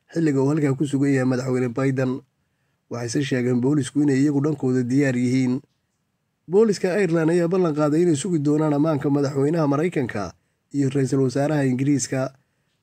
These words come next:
balse gobolka waqooyiga Ireland ayaa waxa uu yahay gobol aan xasiloonayn.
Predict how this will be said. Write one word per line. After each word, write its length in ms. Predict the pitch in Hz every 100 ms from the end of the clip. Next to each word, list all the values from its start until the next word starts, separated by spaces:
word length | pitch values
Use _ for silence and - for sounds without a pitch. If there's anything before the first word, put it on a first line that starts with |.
| -
balse 200 | 113 123
gobolka 400 | 135 156 123 131
waqooyiga 560 | 131 123 156 147 143
Ireland 320 | 147 127 131 143
ayaa 160 | 160
waxa 220 | 165 147 120
uu 80 |
yahay 320 | 110 101 92 90 _ _ _ 127
gobol 240 | 165 151
aan 120 | 131 120
xasiloonayn. 800 | 127 135 131 131 139 131 123